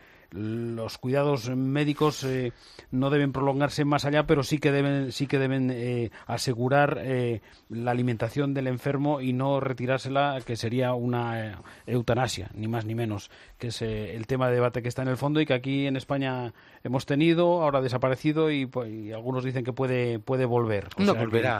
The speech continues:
Speaker 1: está
Speaker 2: lamentablemente.
Speaker 1: claro que volverá. O sea que, eh, ahí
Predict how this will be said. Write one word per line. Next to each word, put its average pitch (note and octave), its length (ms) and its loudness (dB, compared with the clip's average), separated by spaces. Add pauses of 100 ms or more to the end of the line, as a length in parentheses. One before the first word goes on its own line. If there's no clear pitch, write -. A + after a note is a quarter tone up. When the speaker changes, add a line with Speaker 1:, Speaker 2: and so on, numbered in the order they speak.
Speaker 1:
está F#2+ 80 -6
Speaker 2:
lamentablemente. G2+ 480 -4
Speaker 1:
claro C3 180 4
que C3 100 0
volverá. A#2 500 2 (420)
O A#2 60 -6
sea B2 240 -2
que, A#2 340 -2 (280)
eh, G#2+ 380 -10
ahí C#3+ 440 2